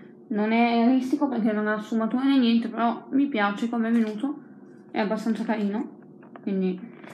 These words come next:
me lo avvicino il più possibile. E niente, avevo voglia di disegnare un vaso di Nutella, l'ho disegnato.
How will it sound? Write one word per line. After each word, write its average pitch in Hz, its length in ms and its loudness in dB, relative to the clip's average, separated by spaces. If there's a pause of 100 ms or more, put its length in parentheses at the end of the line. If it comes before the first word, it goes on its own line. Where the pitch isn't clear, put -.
(680)
me 247 100 6
lo 240 120 6 (100)
avvicino 262 720 4
il 285 80 6
più 247 140 -4
possibile. 226 920 0 (440)
E 247 120 4
niente, 208 320 4
avevo 262 160 6
voglia 320 280 8
di 262 140 6
disegnare 262 400 6
un 254 80 6
vaso 254 240 6
di 277 100 6
Nutella, 226 420 2
l'ho 214 220 -2
disegnato. 220 720 0